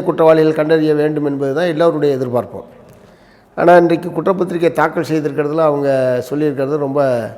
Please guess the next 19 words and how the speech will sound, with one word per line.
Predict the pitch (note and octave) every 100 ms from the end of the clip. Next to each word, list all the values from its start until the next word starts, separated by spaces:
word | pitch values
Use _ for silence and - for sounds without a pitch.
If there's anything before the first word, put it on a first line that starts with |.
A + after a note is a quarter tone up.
| - - _ -
அதிர்ச்சிகரமான | C#3 E3 E3 E3 D3 D3+ C#3+
ஒரு | B2+ A#2
விஷயமா | B2 B2 A2
இருக்கு. | F#2 - - - _ _ _ _ _ _ -
இந்த | B2 A#2 A2+ A2
பாதிக்கப்பட்ட | B2+ D3+ F3 F3 D#3 E3 F3 E3
பட்டியல் | D3+ E3 D#3+
சமூக | D#3 D3+ C#3+ D3
மக்களுடைய | C3+ D3 C#3+ C#3+ C#3 B2
மக்களே | B2+ D3 C#3+ F#3 - - - - _ _ _ _ _ _ _ _ _ _ _
சமூக | C#3 D3 D3 C3 C3+
மக்கள் | C3+ D3+ C3+
அந்த | C3+ C3+ C3+ B2+
சமூகத்தில் | C3+ D#3+ D#3+ D#3+ D3
இருந்தே | C#3+ D3 D#3+ F#3+ - - - - - - _ _ _
இருக்கிறவங்களே | F#3 F3 D3+ E3 D#3 D#3 E3+ F#3+
இந்த | E3+ D#3+
மாதிரி | E3 D#3+ C#3+ C3 B2 B2 - - - - - - F3+ E3+ F3+ - - C#3+
மேல்நிலை | D3+ C#3+ C#3